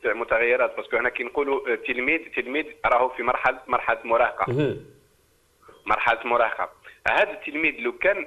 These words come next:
Speaker 1: آه، باسكو كي نشوفوا السلوك نتاعو، عندما نحلل سلوكه، عندما نحاول معرفة أو دير تشخيص ولا خبرة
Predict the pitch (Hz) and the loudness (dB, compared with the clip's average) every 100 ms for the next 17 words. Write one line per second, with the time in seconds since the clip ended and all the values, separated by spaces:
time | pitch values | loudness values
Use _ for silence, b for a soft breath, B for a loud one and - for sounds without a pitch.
0 | 131 120 117 - - 135 123 123 131 151 | 2 4 4 2 -2 -4 -6 -4 -4 -6
1 | - 139 139 139 117 123 107 90 87 101 | -6 -4 -4 -6 -2 2 2 2 -2 -2
2 | 113 123 113 196 185 - - 123 120 113 | -2 0 0 0 -2 -4 -6 -6 -6 -6
3 | 104 95 101 110 107 110 - 170 180 135 | -4 -2 -2 -2 -2 -2 2 4 4 4
4 | 143 156 143 147 - - - 123 117 135 | 2 2 0 -4 -6 -2 0 0 -2 -2
5 | - - - - 147 117 107 - 170 165 | 0 -2 0 -2 0 -2 -2 0 0 2
6 | 107 | 0